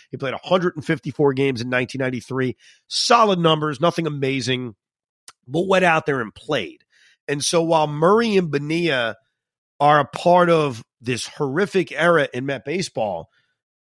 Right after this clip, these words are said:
they performed. And that, that's just the reality of it. They weren't the main culprits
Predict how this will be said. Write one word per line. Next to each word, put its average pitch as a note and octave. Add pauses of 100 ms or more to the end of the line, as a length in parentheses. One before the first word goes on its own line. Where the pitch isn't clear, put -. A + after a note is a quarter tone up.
(140)
they B2 (120)
performed. B3 (200)
And C#3+
that, F#3+
that's G3+
just -
the G3+
reality F3+
of B2
it. A#2
They F3+
weren't G3+
the B2+
main D3
culprits C#3+